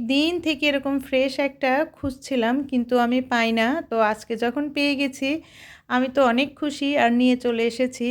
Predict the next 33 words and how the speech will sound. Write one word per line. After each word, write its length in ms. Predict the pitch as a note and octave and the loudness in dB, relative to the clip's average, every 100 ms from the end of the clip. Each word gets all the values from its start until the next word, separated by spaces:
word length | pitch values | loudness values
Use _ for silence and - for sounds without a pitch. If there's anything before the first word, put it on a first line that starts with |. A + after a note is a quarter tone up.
| C4 | -4
আমি, 280 | - B3 C#4+ D4 D4 | -4 -2 0 0 0
আহ, 300 | C#4+ A3+ A#3 | 0 0 2
আমার 200 | A#3 C4+ | 2 0
খুবই 320 | C4+ D#4+ D4+ D4 | 0 -2 0 0
ইচ্ছা 260 | C4 - C4+ | -2 -2 -2
যে 140 | B3 B3 | 2 0
এখানে 300 | A#3 C4 C#4 | 2 -2 0
আমি 240 | C#4 C4 C#4+ - - - - _ - _ | 0 0 -2 -4 -14 -20 -20 _ -20 _
কিছু 280 | - C4+ D#4+ D#4 D4 | -6 -2 2 4 4
আমার 240 | A#3+ B3+ C#4 | 2 2 0
প্রয়োজনীয় 580 | C#4 C#4 B3 B3+ B3+ B3+ | 0 0 2 2 2 2
জিনিস 340 | A3+ A#3+ B3+ B3+ | 2 2 2 0
রাখবো। 320 | B3 A3 G3+ A3 | -2 -2 0 -2
তো 140 | A3+ A3+ | -2 0
যখন 360 | A3+ A3+ C#4 C#4+ | 2 2 0 0
আমি 200 | C#4+ D4 | 0 0
রাখবো 400 | A#3+ A#3 A3+ G#3+ A#3+ | 2 2 2 0 0
তখন 320 | D4 A3+ A3 A#3 | 0 -2 0 -2
কিন্তু 220 | B3 B3+ D4 | 0 0 0
আপনাদের 380 | C4+ A3+ G#3 A3 | 0 0 -2 -4
সঙ্গে 320 | A3+ A3+ C4 | -4 -2 -2
শেয়ার 300 | B3+ B3 G#3+ | -2 -2 -2
করব। 300 | - F3+ - E3+ F3 - | -4 -8 -4 -6 -6 -4
আর 200 | G#3 G3+ - | -2 -2 -2
এই 160 | G#3+ G3+ | -2 0
যে, 160 | F3 F3+ F3 | 0 -2 0
এটা 260 | G#3+ G#3+ A3 | 0 0 -2
কিন্তু 260 | A3+ A3+ | -2 2
আমার 240 | A3+ A3 B3 B3 | 2 2 0 0
আরও 220 | G3+ G#3 | 0 2
একটা 240 | C#4 C#4+ D#4 | 0 0 -2
পছন্দের। 600 | D#4 D4 D4 C#4+ C#4+ D4 - _ - - - _ | -2 -4 -4 -2 0 -2 -6 _ -20 -20 -20 _
তো 100 | C#4+ | 2